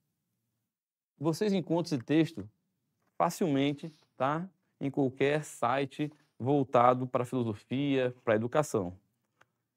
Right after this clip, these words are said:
É uma interpretação que ela faz do, do, do texto original. Vamos comigo, se liga aí. É... Imaginemos uma caverna separada do mundo externo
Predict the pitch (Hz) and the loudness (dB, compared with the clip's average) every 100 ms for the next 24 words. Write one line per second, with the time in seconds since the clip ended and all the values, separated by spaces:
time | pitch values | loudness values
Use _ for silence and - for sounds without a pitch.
0 | - 143 175 196 233 214 190 190 165 170 | 0 2 4 2 0 0 0 0 2 2
1 | 160 147 139 - 131 156 139 131 156 143 | 0 2 2 2 2 2 0 0 0 0
2 | 139 120 135 127 135 135 139 147 - 156 | 0 -2 0 0 -2 0 0 0 0 -2
3 | 151 190 131 87 95 _ _ _ _ _ | 0 -2 -2 -4 -8 _ _ _ _ _
4 | _ _ 139 175 175 196 127 87 80 - | _ _ 0 2 0 0 0 -2 -8 -20
5 | _ _ _ - 127 151 180 98 95 _ | _ _ _ -8 -2 2 4 2 -4 _
6 | _ _ _ _ _ _ _ _ _ 113 | _ _ _ _ _ _ _ _ _ -8
7 | 110 107 101 85 - _ _ _ _ _ | -4 -4 -4 -8 -14 _ _ _ _ _
8 | _ _ _ _ _ _ _ _ _ _ | _ _ _ _ _ _ _ _ _ _
9 | _ _ - 208 233 196 170 139 185 160 | _ _ -2 2 4 6 6 6 6 4
10 | 147 156 120 101 120 143 135 131 120 139 | 2 4 2 4 2 2 0 0 2 2
11 | 139 117 117 127 110 - 117 147 170 | 2 2 2 0 -4 0 2 2 0